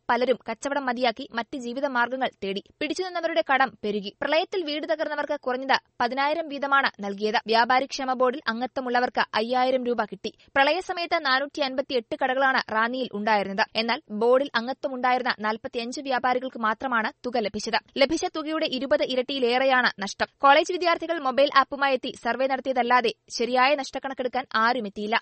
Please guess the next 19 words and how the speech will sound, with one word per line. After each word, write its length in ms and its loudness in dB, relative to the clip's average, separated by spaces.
വ്യാപാരികളെ 600 4
കരകയറ്റാൻ 540 -2
ഉജ്ജീവന 420 -2
പദ്ധതിയിലൂടെ 560 0
സബ്സിഡിയുള്ള 680 0
ലോൺ 340 4
അനുവദിക്കുമെന്ന 580 -2
സർക്കാർ 360 0
പ്രഖ്യാപനവും 640 -2
നടപ്പായിട്ടില്ല. 680 0
എന്നാൽ 260 0
ലോൺ 280 2
ലഭിച്ചവർ 460 0
സബ്സിഡിയില്ലാതെ 800 -2
പലിശ 380 0
അടയ്ക്കുകയാണ്. 640 0
നേരത്തെ 360 0
ലോൺ 260 4
എടുത്തിരുന്നവർക്ക് 400 -4